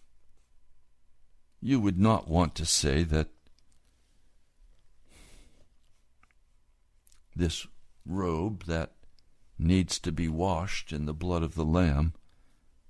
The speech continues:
could possibly belong to Jesus Christ, for he knew no sin.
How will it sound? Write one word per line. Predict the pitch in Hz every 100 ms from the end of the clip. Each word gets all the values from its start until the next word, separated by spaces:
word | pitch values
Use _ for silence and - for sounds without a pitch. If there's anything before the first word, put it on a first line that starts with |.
| - - -
could | - - -
possibly | 95 98 - 85 73 78 76
belong | 69 80 76 69 80 82 - _ - _ -
to | -
Jesus | - 73 - 57 -
Christ, | - 64 78 - - - - - _ - _ _ _ _ _ - -
for | - 82
he | 87 92
knew | 76 78
no | 73 80
sin. | - - 98 67